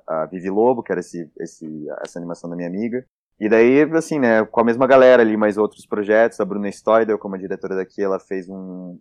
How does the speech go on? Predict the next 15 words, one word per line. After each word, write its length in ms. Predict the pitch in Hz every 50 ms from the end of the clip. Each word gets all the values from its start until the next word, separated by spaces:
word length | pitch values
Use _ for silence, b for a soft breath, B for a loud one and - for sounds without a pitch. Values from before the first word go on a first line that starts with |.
| _ _
um 100 | - 98
curto, 300 | - - 104 110 120 -
e 20 | 127
todos, 280 | - 185 180 190 180 - -
e 60 | 131
é 100 | 139 135
engraçado 340 | 131 131 131 127 - 131 123
que 80 | - 131
a 20 |
maior 220 | 123 123 123 127 -
parte 300 | 127 123 123 123 - 123
desse 200 | 120 120 - 131
universo 400 | 123 113 110 107 107 - - 113
infantil, 560 | 101 - 117 113 110 - _ 113 104 92 82
assim, 320 | 80 - - 80 78 78